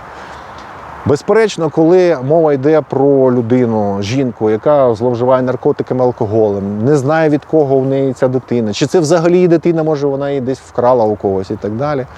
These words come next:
А, тут, безперечно, держава змушена втручатись точно так, як в ситуаціях, коли,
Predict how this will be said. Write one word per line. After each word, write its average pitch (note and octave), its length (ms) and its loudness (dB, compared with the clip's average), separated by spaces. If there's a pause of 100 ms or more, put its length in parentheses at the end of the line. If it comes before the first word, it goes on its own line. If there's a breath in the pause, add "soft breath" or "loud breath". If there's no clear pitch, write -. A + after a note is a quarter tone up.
(1080 loud breath)
А, A#2 640 0 (640)
тут, A3 260 0 (140)
безперечно, A#2+ 1700 -4
держава G#2+ 880 0 (200)
змушена G#2+ 500 -2
втручатись D#3+ 680 -2
точно C3+ 340 -2
так, C#3+ 280 -2
як A2 100 -4
в - 40 -16
ситуаціях, B2+ 760 -2
коли, A#2 420 0